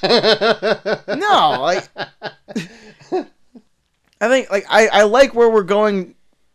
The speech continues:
Speaker 2: as a society where we're, uh, showing strong female characters, but I think you can go to a point where it's like,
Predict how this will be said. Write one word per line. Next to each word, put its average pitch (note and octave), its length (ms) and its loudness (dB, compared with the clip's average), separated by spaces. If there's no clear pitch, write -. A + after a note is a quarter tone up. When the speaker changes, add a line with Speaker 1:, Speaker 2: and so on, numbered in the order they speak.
Speaker 2:
as E3 180 -2
a E3+ 60 -6
society F3 560 0
where D#3 260 0
we're, D3+ 460 -2
uh, E3 60 -10
showing A3 680 0
strong G3 480 -2
female F3+ 400 -2
characters, B2 880 -6
but D#3+ 80 -4
I F3 80 2
think F#3+ 340 -4
you F#3 120 -4
can G3 280 -4
go F3+ 360 4
to F3 220 -2
a E3+ 60 2
point F3 320 -2
where D3+ 200 -2
it's C#3+ 180 -10
like, C#3 360 -4